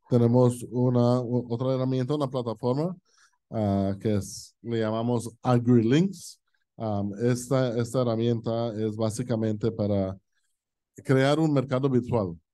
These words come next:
En esta plataforma, nuestros productores pueden accesarlo y, y pueden poner qué son los productos que tienen ellos disponibles, ah, para la venta.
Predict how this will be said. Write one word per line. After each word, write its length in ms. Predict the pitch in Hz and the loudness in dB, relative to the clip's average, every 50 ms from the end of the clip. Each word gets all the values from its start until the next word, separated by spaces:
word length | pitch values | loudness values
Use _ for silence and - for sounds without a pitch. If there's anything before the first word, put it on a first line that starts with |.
| _ _ _ _ _ _ _ _ _ | _ _ _ _ _ _ _ _ _
En 180 | - 110 110 117 | -12 -8 -6 -4
esta 340 | 127 127 123 127 135 131 120 | -6 -4 -2 -2 -2 -2 -2
plataforma, 720 | 135 127 123 127 127 123 - 139 139 135 139 139 139 139 | -4 -6 -6 -8 -8 -6 -4 -2 0 2 2 2 2 2
nuestros 400 | 139 135 120 104 117 117 107 101 | 2 2 0 0 0 -2 -4 -2
productores 580 | - - 107 104 104 104 120 117 120 123 120 123 | -2 0 0 0 2 2 4 4 4 4 0 0
pueden 380 | 123 127 120 120 120 120 117 | -2 -2 0 0 0 0 -2
accesarlo 800 | 110 104 104 110 101 104 - 123 131 131 135 135 139 139 131 139 - _ _ _ _ _ _ _ - | -4 -6 -6 -6 -4 -2 0 2 2 2 2 2 2 0 -2 -4 -8 _ _ _ _ _ _ _ -6
y, 280 | 117 110 107 104 104 | -2 0 0 2 0
y 240 | 101 104 107 110 110 | -2 -2 -6 -8 -6
pueden 320 | 107 113 117 120 127 123 | -2 0 0 2 2 0
poner 340 | - 120 113 117 120 120 120 123 120 120 _ - - _ | 0 0 2 4 4 4 4 2 0 -8 _ -20 -20 _
qué 160 | _ - 135 123 | _ -6 -4 -4
son 180 | 123 139 127 | -2 0 0
los 120 | 127 120 123 | 0 0 0
productos 480 | 123 113 107 113 120 117 120 120 117 | -2 -4 -4 -4 -4 -4 -4 -6 -6
que 140 | - 117 104 | -6 -6 -6
tienen 340 | 104 - 110 113 113 113 113 | -2 0 0 0 0 0 0
ellos 240 | 110 110 113 113 113 | 2 2 2 0 0
disponibles, 840 | 110 101 - 110 104 104 110 110 107 104 107 110 101 - - - _ _ _ _ _ _ - | -2 -6 -4 -4 -2 0 0 0 0 0 -2 -2 -4 -6 -10 -20 _ _ _ _ _ _ -8
ah, 360 | 98 101 101 98 95 95 92 92 92 90 92 | -4 -2 0 0 0 -2 -4 -4 -6 -8 -4
para 200 | - 113 107 104 | -2 -2 0 0
la 120 | 101 104 107 | 0 -2 -2
venta. 420 | 110 117 120 123 123 165 175 165 | -2 -2 -2 -2 -2 -4 -4 -4